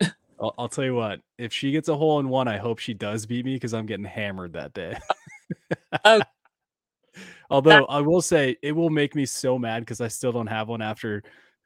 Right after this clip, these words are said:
Speaker 2: uh, you know, thirty years of taking this game way too seriously. So if she gets one before me, it's gonna be like, "I expect it, but I'm not happy about it," <laughs> you know?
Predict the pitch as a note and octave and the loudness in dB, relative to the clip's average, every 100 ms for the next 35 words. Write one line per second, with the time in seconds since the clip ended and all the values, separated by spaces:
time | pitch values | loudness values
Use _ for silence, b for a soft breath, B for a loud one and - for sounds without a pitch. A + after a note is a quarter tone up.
0 | G#2 G2+ G2 G#2+ G2 - A#2 G#2+ G#2 G#2 | -6 -4 -4 -6 -10 -8 -6 -4 -4 -4
1 | G#2 - G#2+ G2+ G2+ - - G#2+ G2+ G2 | -6 -6 -8 -6 -8 -10 -8 -8 -6 -6
2 | G2+ - A2+ - A#2+ A#2+ - C#3 C3 A2+ | -8 -8 -8 -6 -6 -6 -6 -4 -2 -4
3 | G#2+ - A2+ A2 A#2 A2+ G#2 G#2+ G#2+ A2 | -4 -4 -4 -4 -2 -4 -4 -4 -4 -2
4 | G#2 - A2+ G#2+ G2+ F#2+ F#2 - - C3+ | -4 -4 -2 -2 -2 -4 -4 -6 0 0
5 | - F3+ E3+ A#2 G2+ C3+ G#2+ F#2+ A2 A2 | 6 6 6 2 -2 0 0 -2 -6 -4
6 | A2 A2 G2 - F#2+ F2+ F2 G2 - - | -4 -2 -2 -4 -8 -8 -10 -12 -6 4
7 | D3 D#3 D#3+ E3 | 6 6 6 2